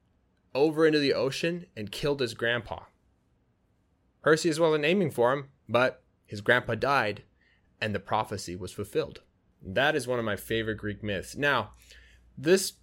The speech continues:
version that I told you is actually just all of my favorite parts of each different version mixed together.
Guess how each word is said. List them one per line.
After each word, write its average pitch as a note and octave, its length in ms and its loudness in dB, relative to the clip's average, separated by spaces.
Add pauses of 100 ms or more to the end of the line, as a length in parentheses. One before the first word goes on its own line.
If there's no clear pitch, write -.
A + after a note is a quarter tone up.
(220)
version D3 360 2
that C3+ 120 4
I C#3+ 100 6
told D3 280 0
you D3+ 120 2
is A2 100 0
actually A#2 320 2
just A2 380 -4 (240)
all A#2+ 180 0
of B2+ 80 0
my A#2+ 200 0
favorite A#2+ 380 -2
parts A#2 280 -2
of G2 160 -6
each A#2+ 300 -12
different A2 360 -4
version B2 540 -2
mixed A2+ 360 -6
together. F#2+ 500 -6